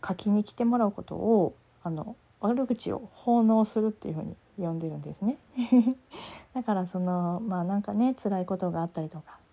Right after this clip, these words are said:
まあ、職場でね、すごいイライラすることがあったとか、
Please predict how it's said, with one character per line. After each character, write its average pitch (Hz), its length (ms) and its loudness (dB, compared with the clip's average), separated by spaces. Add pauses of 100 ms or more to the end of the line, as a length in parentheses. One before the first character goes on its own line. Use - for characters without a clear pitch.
(480)
ま 175 60 -8
あ、 - 40 -8
職 175 260 -10
場 165 140 0
で 170 100 -4
ね、 240 160 4
す 233 120 -6
ご 160 120 -6
い 151 60 -6
イ - 20 -6
ラ 185 100 2
イ 220 80 4
ラ 175 100 -4
す - 140 -14
る 165 60 -12
こ - 120 -16
と - 120 -14
が - 200 -16
あ - 60 -12
っ - 80 -18
た 165 120 -12
と - 80 -16
か、 - 160 -18